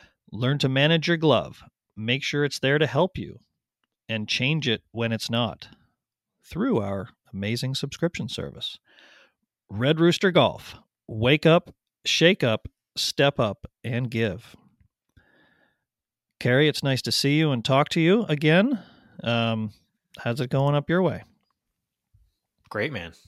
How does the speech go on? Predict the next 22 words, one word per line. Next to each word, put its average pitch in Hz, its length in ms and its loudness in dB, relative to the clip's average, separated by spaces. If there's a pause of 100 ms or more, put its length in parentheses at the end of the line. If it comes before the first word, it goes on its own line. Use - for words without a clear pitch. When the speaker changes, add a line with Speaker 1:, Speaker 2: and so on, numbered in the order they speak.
(120)
Speaker 2:
Um, 92 580 -8 (480)
having, 104 460 -6
uh, 95 400 -6 (840)
having 113 340 -6
another, 110 560 -4 (420)
uh, 98 240 -6
long, 117 480 -2
cold 139 320 -2
winter 120 400 -4
here 101 400 -6 (160)
in 107 220 -12
Ottawa, 120 480 -4 (220)
and, 101 440 -8
uh, 98 480 -2 (600)
that 110 220 -4
just - 580 -6
gets - 240 -8
me 110 140 -6
more 101 260 -6
and 104 100 -8
more 101 160 -6
excited. 92 520 -4